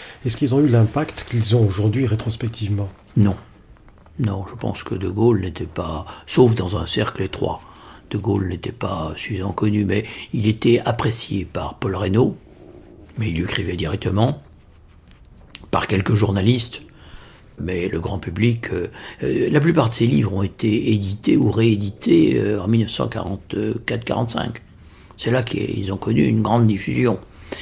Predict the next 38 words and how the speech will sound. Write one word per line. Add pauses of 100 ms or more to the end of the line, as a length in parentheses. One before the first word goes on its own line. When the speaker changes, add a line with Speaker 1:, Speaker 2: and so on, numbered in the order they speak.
(120)
Speaker 2:
Et
puis
naturellement,
il
y
a
les
mémoires
de
guerre. (480)
Mais
ça,
c'est
mille
neuf
cent
soixante,
euh, (120)
quelque
chose.
Speaker 1:
Qui
sont
un
grand
livre
pour
vous,
je
Speaker 2:
Qui
Speaker 1:
suppose.
Speaker 2:
sont
un
grand
livre,
mais (260)
naturellement, (360)
je, (420)
je,